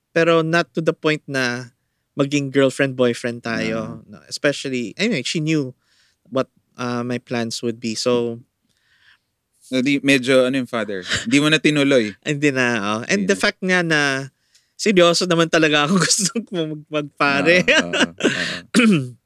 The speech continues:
Speaker 1: So,
Speaker 2: Okay.
Speaker 1: yun. Uh, when I entered, hindi.
Speaker 2: Hindi. <laughs>
Speaker 1: <laughs> Baka gusto mo ng mga,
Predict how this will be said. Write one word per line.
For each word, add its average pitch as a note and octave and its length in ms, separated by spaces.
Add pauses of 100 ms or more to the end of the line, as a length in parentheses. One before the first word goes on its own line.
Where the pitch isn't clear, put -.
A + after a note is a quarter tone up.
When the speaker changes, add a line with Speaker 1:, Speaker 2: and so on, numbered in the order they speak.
(100)
Speaker 1:
So, D3 560
Speaker 2:
Okay. C#3 160
Speaker 1:
yun. A2 480
Uh, C3 160
when E3 160
I E3+ 80
entered, D#3+ 480 (480)
hindi. A2+ 240 (240)
Speaker 2:
Hindi. - 320
<laughs> - 0 (1600)
Speaker 1:
<laughs> - 0 (960)
Baka E3+ 280
gusto F#3 300
mo F3 120
ng F3 180
mga, E3 220